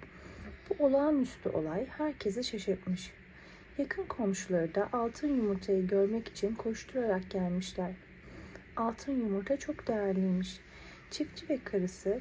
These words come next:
kazın ertesi gün de bir altın yumurta verip vermeyeceğini merak ettikleri için gece boyunca uyuyamamışlar. Ertesi gün olduğunda kaz yine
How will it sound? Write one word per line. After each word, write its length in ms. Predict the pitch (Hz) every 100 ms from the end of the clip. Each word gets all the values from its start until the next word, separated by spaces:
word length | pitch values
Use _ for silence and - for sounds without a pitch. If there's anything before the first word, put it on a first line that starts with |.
| -
kazın 360 | 247 226 285 254
ertesi 480 | 226 226 226 - 247
gün 200 | 294 254
de 120 | 202
bir 220 | 240 208
altın 380 | 214 214 277 262
yumurta 400 | 208 190 190 202
verip 300 | 202 - -
vermeyeceğini 640 | 247 262 226 196 180 202
merak 460 | 233 220 226 247 214
ettikleri 520 | 202 202 - 214 247
için 360 | - - 202 - - - - -
gece 300 | 254 277 247
boyunca 380 | 214 202 208 -
uyuyamamışlar. 840 | 226 214 208 190 185 185 - 180 180 - - - - - - -
Ertesi 480 | 214 196 226 262 294
gün 140 | 311
olduğunda 680 | 240 202 190 190 185 214 311 -
kaz 360 | - 262 254
yine 260 | 285 247